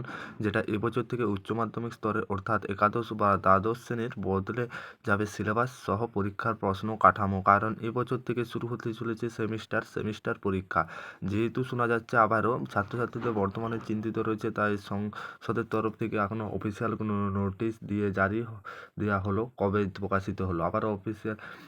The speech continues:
যেটা সংসদের তরফ থেকে এটা নোটিশ জারি হলো, সেমিস্টারের নতুন সি-, সিলেবাস। তাই সেই সকল ছাত্রছাত্রীর এবছর মাধ্যমিক পরীক্ষা দিয়েছো এবং তোমরা যদি একাদশ শ্রেণীর পড়া শু-,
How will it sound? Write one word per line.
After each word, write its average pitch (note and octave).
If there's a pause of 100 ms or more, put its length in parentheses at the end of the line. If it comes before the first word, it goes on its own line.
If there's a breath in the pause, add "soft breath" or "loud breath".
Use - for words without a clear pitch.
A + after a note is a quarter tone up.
যেটা G#2+
সংসদের G#2+
তরফ G#2+
থেকে G#2+
এটা G#2
নোটিশ G2+
জারি G2+
হলো, A2
সেমিস্টারের G#2
নতুন G2+
সি-, - (320 loud breath)
সিলেবাস। G#2+ (140)
তাই G2+
সেই A2
সকল A2
ছাত্রছাত্রীর A2 (100)
এবছর G2+
মাধ্যমিক G2
পরীক্ষা A2
দিয়েছো G2+ (380 loud breath)
এবং G2 (220)
তোমরা G2+
যদি G2 (160)
একাদশ A2
শ্রেণীর A2+
পড়া G2+
শু-, -